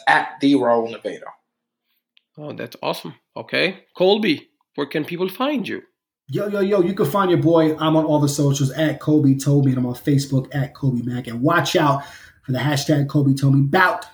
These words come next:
Speaker 3: the D C E U, starting with Man of Steel, coming soon.
Speaker 2: And you guys can find me at Mohamed Shama, M O H A M E D, Shama, S H A M A,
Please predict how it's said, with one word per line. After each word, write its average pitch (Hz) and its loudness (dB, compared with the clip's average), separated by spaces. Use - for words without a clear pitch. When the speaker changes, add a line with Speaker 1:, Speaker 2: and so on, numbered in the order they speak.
Speaker 3:
the 131 -2
D 139 4
C 139 -2
E 135 2
U, 156 2
starting 127 -2
with 117 -4
Man 135 2
of 139 2
Steel, 160 -4
coming 135 -4
soon. - -12
Speaker 2:
And 180 -2
you 180 -2
guys 202 2
can 180 0
find 190 0
me 185 2
at - -6
Mohamed 160 -2
Shama, 196 0
M 160 -2
O 156 -2
H 165 -2
A 151 0
M 143 -2
E 185 -4
D, 208 -4
Shama, 151 0
S 165 -4
H 147 0
A 131 -2
M 147 -2
A, 143 -2